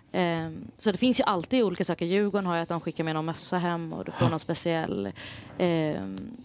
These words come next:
Speaker 1: att du kan byta platser till bättre platser om du vill i vissa matcher, till familjeläktare.
Speaker 2: Ja.
Speaker 1: Så att det finns ju alltid liksom
Speaker 2: Ja.
Speaker 1: olika paket.
Speaker 2: <clears throat>
Speaker 1: Ehm, så jag vet inte om kanske just det blir... Alltså jag förstår, vi vill ju
Speaker 2: Ja,
Speaker 1: ha
Speaker 2: ja,
Speaker 1: mössa.
Speaker 2: nej,
Speaker 1: Alltså,
Speaker 2: men det är,
Speaker 1: det går
Speaker 2: det
Speaker 1: ju att twista det på olika sätt.
Speaker 2: Så är det ju.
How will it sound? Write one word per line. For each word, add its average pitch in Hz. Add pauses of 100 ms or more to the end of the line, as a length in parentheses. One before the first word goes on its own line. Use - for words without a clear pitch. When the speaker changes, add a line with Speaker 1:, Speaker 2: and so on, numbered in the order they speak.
Speaker 1:
att 202
du 202
kan 196
byta 190
platser 185
till 170
bättre 220
platser 165
om 180
du 165
vill 160
i -
vissa -
matcher, 170
till 170
familjeläktare. 170
Speaker 2:
Ja. 170 (400)
Speaker 1:
Så 196
att 185
det 240
finns 226
ju 190
alltid 180
liksom 175
Speaker 2:
Ja. 160
Speaker 1:
olika 160
paket. - (460)
Speaker 2:
<clears throat> -
Speaker 1:
Ehm, 175
så 214
jag -
vet 185
inte 180
om 185 (760)
kanske 185
just -
det 180
blir... 160 (380)
Alltså 220
jag 208
förstår, 196
vi 226
vill 202
ju 185
Speaker 2:
Ja, 131
Speaker 1:
ha 156
Speaker 2:
ja, 196
Speaker 1:
mössa. 156
Speaker 2:
nej, 139
Speaker 1:
Alltså, 143
Speaker 2:
men 135
det 143
är, 127
Speaker 1:
det 226
går 233
Speaker 2:
det 247
Speaker 1:
ju 254
att 247
twista 226
det 185
på 175
olika 160
sätt. 202
Speaker 2:
Så -
är 117
det 101
ju. 90